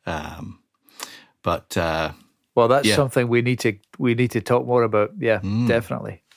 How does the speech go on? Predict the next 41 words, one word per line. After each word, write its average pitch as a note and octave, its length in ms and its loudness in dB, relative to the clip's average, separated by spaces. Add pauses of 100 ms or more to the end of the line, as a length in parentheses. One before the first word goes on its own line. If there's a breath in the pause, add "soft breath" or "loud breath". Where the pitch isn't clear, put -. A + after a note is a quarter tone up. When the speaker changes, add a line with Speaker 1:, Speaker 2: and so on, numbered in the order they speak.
(140)
Speaker 1:
Um, D#2+ 460 -6 (720 loud breath)
Speaker 2:
Yeah. - 80 -4 (440)
Speaker 1:
uh, - 40 -12
so - 140 0
yeah, A#2 240 4
sorry. G2 440 2
Uh, F2 460 0
ended F#2+ 220 0
up F2 100 -2
in F2+ 60 -8
Dublin, E2+ 500 -4
and, D#2+ 340 -6
uh, D#2+ 280 -2 (240 loud breath)
Speaker 2:
And C3+ 100 4
what F#3 60 6
did G3 60 4
Speaker 1:
I D3+ 100 0
Speaker 2:
you E3 60 4
Speaker 1:
came G#3+ 40 2
in - 20 2
Speaker 2:
study? C3+ 540 0
Speaker 1:
Oh, G2+ 160 2
well, G#2 140 4
I G2 60 0
came G#2+ 160 2
into A2 160 2
Dublin. F2+ 680 -2
Um, E2 340 -6 (680 loud breath)
I, - 320 -10
I G2+ 60 -2
was F#2+ 120 0
actually C3+ 260 0
gonna F2+ 200 -2
act-, - 280 -8
uh, G2 140 -8
I - 60 -16
was G2+ 100 -10
gonna F#2+ 160 -2
study G2+ 320 0
the F2 120 -6
flute. - 480 -4